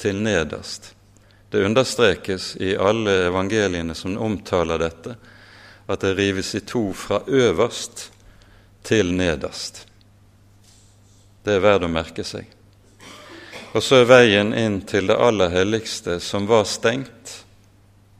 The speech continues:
den er åpnet. Og det dette refererer til i Skriften, det er det som sies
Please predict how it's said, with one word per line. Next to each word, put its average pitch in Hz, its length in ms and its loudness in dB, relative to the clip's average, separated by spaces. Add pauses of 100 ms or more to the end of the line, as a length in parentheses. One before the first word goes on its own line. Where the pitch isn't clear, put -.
(400)
den 98 180 -4
er 85 100 -6
åpnet. 87 760 -8 (2000)
Og 101 120 -4
det 131 200 8
dette 117 400 6 (1700)
refererer 107 840 4
til 107 320 0 (100)
i 101 80 -2
Skriften, - 540 -6 (1120)
det 107 120 6
er 104 240 10
det 113 240 6
som 92 320 0
sies 110 400 0